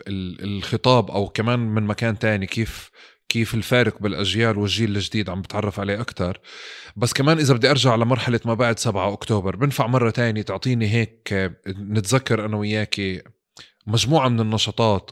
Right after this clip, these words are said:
اللي، اللي كانت بتصير أو الأحداث والأخبار اللي كانت بتصير، لأنه أنا متابع، فكنت بعرف إنه مثلًا في جامعة ميتشيغان كان في ملاحقة لطالبة، في جامعة تانية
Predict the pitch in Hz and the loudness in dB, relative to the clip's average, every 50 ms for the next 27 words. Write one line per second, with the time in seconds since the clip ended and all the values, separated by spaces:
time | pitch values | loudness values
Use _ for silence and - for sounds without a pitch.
0 | - 101 101 95 92 92 92 90 90 92 95 92 92 92 90 - _ - - - | -6 -4 -2 -2 -2 -4 -6 -6 -6 -6 -4 -4 -6 -6 -8 -10 _ -20 -20 -20
1 | - - - - - 98 104 107 - - 135 127 127 113 - 95 107 - - 127 | -20 -20 -16 -10 -6 -4 -4 -2 0 2 2 4 2 2 0 -4 -4 -2 2 2
2 | 120 110 - 82 101 104 95 80 - - 101 123 123 117 - - 104 - 101 - | 2 2 2 2 0 0 0 -2 -4 -2 0 0 0 0 0 -4 -6 -6 -6 -6
3 | - 110 113 110 98 101 98 - 117 113 110 104 - - 104 - - - 123 113 | -4 -2 -2 -2 -2 -4 -6 -4 -4 -4 -4 -6 -8 -10 -10 -8 -6 -4 -2 -2
4 | 104 98 - - - - - - - - 87 98 107 123 131 139 131 127 127 - | -2 -2 -4 -8 -20 -20 -20 -20 -12 -6 -4 -2 -2 0 2 4 4 4 6 6
5 | 156 151 135 110 110 101 - 117 - 135 123 - - - 127 135 127 117 104 101 | 6 6 6 4 2 0 0 0 0 0 -2 -2 -2 2 4 4 6 6 4 2
6 | - - - - - 107 107 104 104 104 104 104 104 101 101 104 - 107 107 104 | -2 -4 -8 -6 -6 -4 -4 -4 -2 -2 -2 -2 -2 -2 -4 -4 -4 -4 -4 -4
7 | 95 107 101 131 131 127 117 - 123 127 - - 131 104 120 120 107 - 120 117 | -4 -2 0 0 0 0 0 -2 -2 0 0 0 0 0 -2 -4 -4 -4 -4 -4
8 | 107 - 123 113 110 117 123 113 - - - 113 110 104 - 117 110 98 92 90 | -4 -4 -4 -4 0 0 0 0 0 0 -2 0 0 0 2 2 2 2 0 -2
9 | 87 - 104 98 107 113 113 104 104 - 117 117 113 110 110 107 107 | -4 -4 -4 -4 -2 -2 -2 -2 -2 0 0 0 0 0 -2 -2 -4